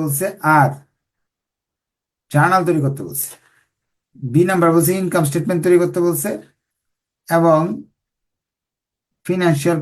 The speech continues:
পজিশন মানে ব্যালেন্স শিট তৈরি করতে বলছে। এই চোদ্দ নাম্বারও সেম জিনিস, প্রথমে রিয়েলাইজ গ্রস প্রফিট বের করতে বলছে, পরে জার্নাল করতে বলছে,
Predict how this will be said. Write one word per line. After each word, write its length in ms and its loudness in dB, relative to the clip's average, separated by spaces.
পজিশন 380 4
মানে 180 6
ব্যালেন্স 240 4
শিট 140 -4
তৈরি 160 -6
করতে 200 -12
বলছে। 180 -10
এই 100 4
চোদ্দ 180 0
নাম্বারও 280 4
সেম 140 4
জিনিস, 220 -6
প্রথমে 320 0
রিয়েলাইজ 400 4
গ্রস 180 0
প্রফিট 200 -2
বের 120 -6
করতে 200 -8
বলছে, 220 -2
পরে 260 -2
জার্নাল 340 2
করতে 240 -8
বলছে, 260 -2